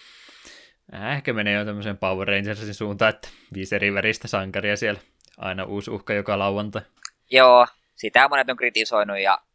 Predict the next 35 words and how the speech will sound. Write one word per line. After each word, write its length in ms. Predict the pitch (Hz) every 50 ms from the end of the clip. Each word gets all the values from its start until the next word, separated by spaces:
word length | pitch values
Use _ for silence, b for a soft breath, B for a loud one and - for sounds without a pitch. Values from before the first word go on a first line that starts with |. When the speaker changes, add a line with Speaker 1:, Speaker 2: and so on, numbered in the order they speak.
| _ _ _ _ _ _
Speaker 2:
nyt 360 | _ 120 120 117 - - - - _ _ _ _ 110
vaikuttaa 480 | 120 123 123 113 117 - - 120 113
siltä, 380 | 110 - 110 107 104 - 101 101
että 140 | 98 104 98
Dominarian 460 | 98 98 101 98 95 95 98 98 95
tarinassa 420 | 95 90 92 92 95 92 - 98
niin 180 | 92 92 95 _ _ _ _ _ _ _ _ _ _ _ _ -
Gatewatchilla 540 | 92 92 - 98 92 90 - - 92 87
ei 160 | 65 90 95 92
ole 140 | 90 90
mitään 320 | 90 90 90 - 90 87 85
isoa, 300 | 85 - 92 90 90 - -
isoa 260 | 104 - 110 98 95
roolia. 340 | 98 95 95 95 92 95 101
Sitä 220 | - - 139 143
on 100 | 160 151
toivottukin. 760 | 139 135 123 117 110 110 - - 98 - _ - 98 92 - _ _ _ _ _ _ _ _ _
Ehkä 240 | - 107 - - 113
ne 60 | 104 104
nyt 140 | 104 - _ _ _ _ _ _ _ _ _ _ _
ottivat 300 | - 151 - 170 160 147
Bolakselta 440 | 151 156 156 143 135 - 131 123 123
niin 120 | 123 110
pahasti 180 | - - - - -
turpaa 380 | 123 117 110 - 113 107 101
Amonketissa, 540 | 101 104 104 98 - 98 - 95 - - -
että 220 | - - 85 - - _ _ _
eh-, 180 | - - - - _ _ _ _ _ _ _ - - - - - - -
että 160 | - - -
ehkä 260 | 104 107 - - 104
ei 100 | 101 104
nyt 80 | 104 98 101
hetkeen 320 | 110 107 - - 101 95 92
nähdä 280 | 92 90 92 87 85 -
niitä. 240 | - 82 82 - -